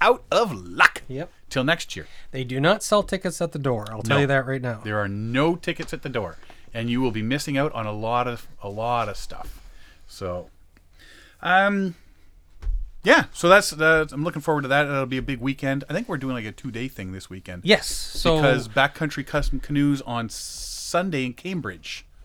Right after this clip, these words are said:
Speaker 2: Yep.
Speaker 1: is
Speaker 2: I'm looking
Speaker 1: having
Speaker 2: forward
Speaker 1: a
Speaker 2: to that.
Speaker 1: demo day.
Speaker 2: Yeah, and, uh, I, I, I've been looking forward to paddling one of, uh, one of their boats.
Speaker 1: I wonder
Speaker 2: It's
Speaker 1: if Mike's gonna bring his.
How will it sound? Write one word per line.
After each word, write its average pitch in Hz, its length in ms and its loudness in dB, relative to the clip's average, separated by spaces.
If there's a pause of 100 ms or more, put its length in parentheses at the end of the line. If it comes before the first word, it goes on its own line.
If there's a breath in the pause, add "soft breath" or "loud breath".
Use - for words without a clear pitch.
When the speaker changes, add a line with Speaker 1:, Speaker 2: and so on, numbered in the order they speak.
(140)
Speaker 2:
Yep. 185 160 -2 (460 soft breath)
Speaker 1:
is - 80 -4
Speaker 2:
I'm 127 60 0
looking 151 120 0
Speaker 1:
having 131 180 4
Speaker 2:
forward 135 160 2
Speaker 1:
a - 20 -4
Speaker 2:
to 120 60 2
that. - 40 4
Speaker 1:
demo 156 200 2
day. 87 220 -8 (120)
Speaker 2:
Yeah, 151 260 -2 (340 loud breath)
and, 151 320 2
uh, 147 300 6
I, 156 280 4
I, 143 200 0
I've 143 160 0
been 147 140 4
looking 175 240 0
forward 160 240 0
to 131 80 -8 (120)
paddling 143 480 -2
one 139 140 0
of, 131 240 -4
uh, 135 220 2 (260 loud breath)
one 131 140 -4
of 131 80 -4
their 139 120 0
boats. 127 460 -4 (120)
Speaker 1:
I 185 40 -2
wonder 339 140 4
Speaker 2:
It's 294 80 -6
Speaker 1:
if 156 80 4
Mike's 214 160 0
gonna 120 160 -2
bring 107 180 -2
his. 107 380 -4